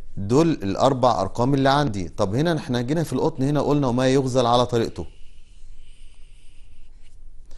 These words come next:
ما يغزل على طريقته عندي إيه؟ حرير طبيعي مغزول والفبران.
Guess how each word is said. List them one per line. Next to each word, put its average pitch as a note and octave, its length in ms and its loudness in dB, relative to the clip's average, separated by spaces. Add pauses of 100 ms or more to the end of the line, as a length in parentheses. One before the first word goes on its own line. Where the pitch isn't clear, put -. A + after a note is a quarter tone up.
(140)
ما A2 100 4
يغزل D#3+ 280 6
على C3+ 140 6
طريقته D3 420 2 (260)
عندي A2+ 300 2
إيه؟ A2+ 280 2 (580)
حرير A#2 240 0
طبيعي A#2+ 240 2
مغزول B2 440 0 (3750)
والفبران. B2+ 640 2